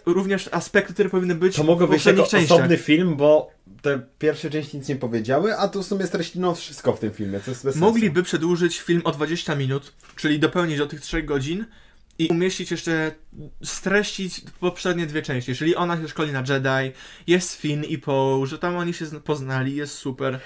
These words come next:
Speaker 2: Ale w sumie Finn opowiada swoją historię, że był szturmowcem, dziewczynie, która też była szturmowcem, co w sumie usuwa
Speaker 1: Ale
Speaker 2: pier-, cza-,
Speaker 1: po
Speaker 2: połowę
Speaker 1: co?
Speaker 2: pierwszej części.
Speaker 1: Po co oni zr-, wprowadzili tą dziewczynę?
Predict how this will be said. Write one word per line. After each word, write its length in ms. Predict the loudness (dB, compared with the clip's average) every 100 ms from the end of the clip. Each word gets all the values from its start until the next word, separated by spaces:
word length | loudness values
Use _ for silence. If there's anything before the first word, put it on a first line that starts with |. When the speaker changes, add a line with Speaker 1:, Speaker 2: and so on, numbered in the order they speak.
| -2
Speaker 2:
Ale 140 | 2 2
w 60 |
sumie 180 | 4 4
Finn 180 | 4 2
opowiada 420 | 4 4 2 0
swoją 220 | -2 -4
historię, 320 | -4 -4 -4
że 100 | -4
był 140 | -4 -6
szturmowcem, 640 | -4 -4 -2 -4 -4 -6 -6
dziewczynie, 400 | -10 -8 -4 -2
która 200 | -2 -4
też 180 | -4 -4
była 120 | -6
szturmowcem, 600 | -6 -6 -6 -6 -10 -10 -14 _ -20 -14
co 200 | -12 -8
w 40 |
sumie 200 | -4 -2 -2 -4
usuwa 380 | -6 0 2 2
Speaker 1:
Ale 120 | 2
Speaker 2:
pier-, 200 | 0 2
cza-, 140 | 2
Speaker 1:
po 80 | 6
Speaker 2:
połowę 240 | 6 6 4
Speaker 1:
co? 80 | 0
Speaker 2:
pierwszej 220 | -4 -6
części. 500 | -6 -6 -8 -10 -6
Speaker 1:
Po 160 | -4 -4
co 220 | -4 -4
oni 240 | -4 -4
zr-, 140 | -8 -14 -20
wprowadzili 480 | -12 -6 -4 -4
tą 140 | -4 -6
dziewczynę? 460 | -8 -8 -8 -8